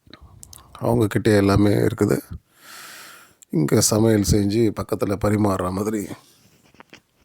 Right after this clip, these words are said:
செஞ்சிருக்காங்க. நல்ல நிறைய பேர் ஒரு சென்டிமெண்ட்டாக அந்த மண்டபத்தை புக் பண்ண இருக்காங்க.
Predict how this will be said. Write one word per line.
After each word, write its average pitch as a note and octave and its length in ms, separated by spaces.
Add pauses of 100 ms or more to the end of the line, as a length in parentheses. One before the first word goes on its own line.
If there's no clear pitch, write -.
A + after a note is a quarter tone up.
(680)
செஞ்சிருக்காங்க. F#2+ 720 (3500)
நல்ல B2+ 140 (2000)
நிறைய A#2+ 300
பேர் A#2+ 240
ஒரு A2 280
சென்டிமெண்ட்டாக A#2+ 680
அந்த G#2+ 180
மண்டபத்தை G#2 580 (840)
புக் G#2 160
பண்ண G2 540 (240)
இருக்காங்க. G2 540